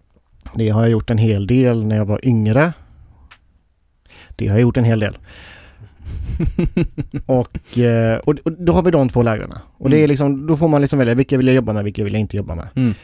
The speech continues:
Speaker 1: Eh, och när vi pratar om privatpersoner, då har vi två läger där också. Vi har de som faktiskt inte vet vad saker kostar.
Speaker 2: Nej.
Speaker 1: För att de har ingen anledning att, eh, sätta sig in i företagsekonomi.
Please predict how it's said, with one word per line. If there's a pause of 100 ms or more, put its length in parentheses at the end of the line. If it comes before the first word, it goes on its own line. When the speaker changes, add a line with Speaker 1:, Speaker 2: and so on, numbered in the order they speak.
(320)
Speaker 1:
Eh,
och
när
vi
pratar
om
privatpersoner,
då
har
vi
två
läger
där
också.
Vi
har
de
som (220)
faktiskt
inte
vet
vad
saker
kostar. (240)
Speaker 2:
Nej. (340)
Speaker 1:
För
att (120)
de
har
ingen
anledning
att,
eh,
sätta
sig
in
i
företagsekonomi.